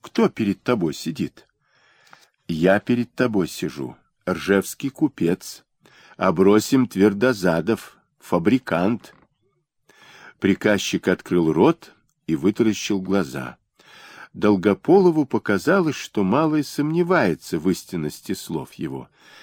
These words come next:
и, чтобы убедить приказчика, заметил: «Не взирай, голубь, что одежонка скудная на мне. Здесь кабак. Опасаюсь, в сряде-то обснимают. А в церковь,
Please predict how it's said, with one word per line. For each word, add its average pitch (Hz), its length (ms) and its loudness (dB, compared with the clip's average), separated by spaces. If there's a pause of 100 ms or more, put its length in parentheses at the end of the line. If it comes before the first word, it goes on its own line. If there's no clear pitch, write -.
(120)
и, 87 80 -10
чтобы 90 380 2
убедить 87 440 0
приказчика, - 760 -4
заметил: 82 640 -4 (680)
«Не 98 280 2
взирай, 101 480 4
голубь, 135 420 4 (560)
что - 260 -2
одежонка 95 640 2
скудная 76 680 -2
на 76 180 -6
мне. 64 320 -10 (580)
Здесь 67 360 -2
кабак. - 600 -2 (580)
Опасаюсь, 92 1000 0
в - 60 -20
сряде-то 71 880 -2
обснимают. 95 960 -2 (760)
А 202 120 2
в 196 80 -6
церковь, 226 540 -2